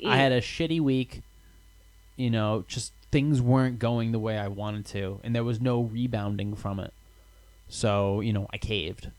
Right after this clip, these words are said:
Speaker 1: Why was your week so shitty? Oh, 'cause you were sick.
Speaker 2: I was, yeah, 'cause I, yeah, I don't wanna play the fucking victim. You know, granted, yeah, I got, I got a text message I didn't wanna get. I got, uh, um, I got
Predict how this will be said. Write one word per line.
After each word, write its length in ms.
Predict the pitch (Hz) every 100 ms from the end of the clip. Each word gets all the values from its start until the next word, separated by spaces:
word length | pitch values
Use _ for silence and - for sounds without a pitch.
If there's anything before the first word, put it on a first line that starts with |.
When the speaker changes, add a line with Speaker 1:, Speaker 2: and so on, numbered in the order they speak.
| -
Speaker 1:
Why 200 | 196 226
was 100 | 254
your 120 | 269 262
week 160 | 262
so 140 | - 240
shitty? 420 | - 254 233 185 - - - - - - -
Oh, 180 | 220
'cause 220 | 220 214 196
you 60 |
were 80 | 175
sick. 340 | 175 190 185 -
Speaker 2:
I 60 | 131
was, 220 | 117 - - - - - 202
yeah, 200 | 262 247
'cause 100 | 214
I, 520 | 208 180 214 208 233
yeah, 260 | 202 208 165
I 40 |
don't 100 | 233
wanna 120 | 269 -
play 160 | 180
the 60 | 131
fucking 300 | 123 104 95
victim. 360 | - - - - - -
You 120 | 135
know, 140 | 131
granted, 440 | 160 151 180 156 -
yeah, 140 | 117
I 80 | 95
got, 240 | 127 147
I 60 | 135
got 160 | 151 156
a 20 |
text 260 | 156 151
message 220 | 151 131 123
I 20 |
didn't 160 | 123 127
wanna 160 | 120
get. 340 | 110 113 110 - - - - -
I 120 | 123
got, 360 | 127 123 123 -
uh, 260 | 127 123 123 117 104 98
um, 240 | 95 65
I 140 | 50 123
got 320 | 117 117